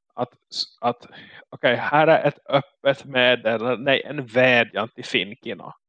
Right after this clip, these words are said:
Det här är allt vi vill ha. Så lyssna noga. Ta fram anteckningsblocket. Jag kan vänta. Mhm. Mhm. Okej, har alla en penna nu?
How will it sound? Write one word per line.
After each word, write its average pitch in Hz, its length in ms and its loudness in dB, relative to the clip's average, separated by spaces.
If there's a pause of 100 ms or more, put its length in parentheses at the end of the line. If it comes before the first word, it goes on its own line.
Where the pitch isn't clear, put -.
(400)
Det 135 100 0
här 175 160 2
är 165 40 2
allt 131 400 0
vi 123 80 -8
vill 113 220 -6
ha. - 360 -10
Så 135 140 -8
lyssna 147 380 -2
noga. 87 320 -10
Ta 147 120 -4
fram 156 260 0
anteckningsblocket. - 800 -8
Jag 135 100 0
kan 135 160 0
vänta. 101 440 -6 (680)
Mhm. 175 840 -4 (960)
Mhm. 107 800 -6 (140)
Okej, 117 240 2
har 131 160 4
alla 147 220 6
en 139 100 0
penna 123 360 0
nu? 85 160 -10